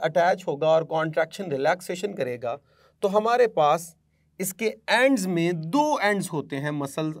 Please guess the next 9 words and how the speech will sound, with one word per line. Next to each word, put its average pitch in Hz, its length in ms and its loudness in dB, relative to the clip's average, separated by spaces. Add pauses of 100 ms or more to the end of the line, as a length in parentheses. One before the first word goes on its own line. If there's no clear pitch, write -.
(100)
अटैचमेंट 123 560 -8
में। - 160 -18 (1700)
मसल 143 500 -6 (1300)
अटैचमेंट 196 880 -4
की 214 80 -6
जब 180 200 0
हम 170 180 -2
बात 143 340 2
करते 135 360 -8